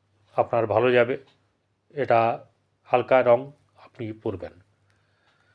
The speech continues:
কেশরের তিলক করবেন। ধনুরাশি, ধনুরাশি জাতক জাতিকাদের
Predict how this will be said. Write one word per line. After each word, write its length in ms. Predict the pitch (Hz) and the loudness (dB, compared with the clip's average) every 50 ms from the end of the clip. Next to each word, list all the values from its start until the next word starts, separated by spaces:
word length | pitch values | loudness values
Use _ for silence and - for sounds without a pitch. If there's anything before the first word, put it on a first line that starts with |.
| _ _ _ _ _ _ _ _ _ _ _ _ _ _ _ _ _ _ _ - | _ _ _ _ _ _ _ _ _ _ _ _ _ _ _ _ _ _ _ -4
কেশরের 360 | 127 113 - 139 123 123 - - | -4 0 2 2 2 2 0 -2
তিলক 260 | 120 110 113 110 - - - | 0 0 2 0 0 -2 -10
করবেন। 280 | 92 85 - 76 76 - - _ _ _ _ _ _ _ _ _ _ _ _ _ _ _ _ _ _ _ _ _ _ _ _ _ _ _ _ _ _ _ _ _ _ _ _ _ - - _ _ _ _ _ _ _ _ _ _ _ _ _ _ _ _ _ - | -16 -14 -16 -18 -20 -20 -20 _ _ _ _ _ _ _ _ _ _ _ _ _ _ _ _ _ _ _ _ _ _ _ _ _ _ _ _ _ _ _ _ _ _ _ _ _ -20 -20 _ _ _ _ _ _ _ _ _ _ _ _ _ _ _ _ _ -6
ধনুরাশি, 520 | 113 117 135 143 139 127 101 98 - - - - 117 113 | -2 0 0 4 4 2 2 0 -4 -12 -20 -20 -12 -10
ধনুরাশি 380 | 120 127 139 135 127 - - 139 131 | -4 0 2 2 2 0 -2 0 0
জাতক 200 | 135 135 143 135 143 | 2 2 2 0 0
জাতিকাদের 460 | 139 131 139 - 143 127 135 139 139 | 0 0 0 -2 0 2 4 2 2